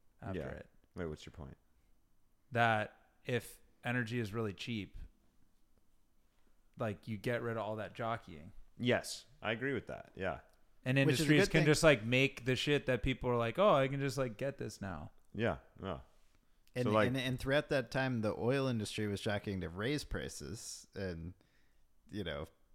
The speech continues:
Speaker 3: Hu-, Matt Huber talked about that too, how it's like
Speaker 1: Yeah.
Speaker 3: it, the, the, the industry was always much more interested in, like,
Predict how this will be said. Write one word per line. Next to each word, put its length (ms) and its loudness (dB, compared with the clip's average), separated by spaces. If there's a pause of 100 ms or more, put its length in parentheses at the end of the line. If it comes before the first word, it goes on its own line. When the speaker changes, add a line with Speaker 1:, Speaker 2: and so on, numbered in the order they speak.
(160)
Speaker 3:
Hu-, 120 -10 (240)
Matt 220 -6
Huber 220 -8
talked 260 -8
about 220 -6
that 200 -4
too, 180 -4
how 200 -2
it's 180 -10
like 140 -6
Speaker 1:
Yeah. 340 0
Speaker 3:
it, 280 -6
the, 260 -4
the, 360 -4
the 140 -4
industry 340 -2
was 140 0
always 240 0
much 180 -4
more 120 -4
interested 400 -8
in, 140 -4
like, 180 -6